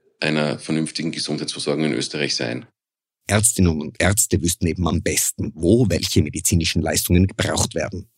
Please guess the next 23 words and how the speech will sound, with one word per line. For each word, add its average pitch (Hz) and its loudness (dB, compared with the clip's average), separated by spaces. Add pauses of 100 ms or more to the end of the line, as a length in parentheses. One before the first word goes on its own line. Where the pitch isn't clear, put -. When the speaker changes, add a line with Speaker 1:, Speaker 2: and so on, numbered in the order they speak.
(160)
Speaker 2:
sagt - -4
die 95 -2
Kammer. - -2 (1120)
Die 104 2
Kammer 92 0
fürchte - 2
sich 160 0
vor 151 2
Konkurrenz, 165 0 (120)
sagen 90 -2
die - 2
anderen. - -4 (960)
Ferenczi 107 2
befürchtet - 2
bei 131 2
den 131 2
Ambulatorien 117 4
die 123 -6
Privatisierung 120 0
und 143 -4
Kommerzialisierung 78 0
des - -4
Gesundheitssystems. 76 -4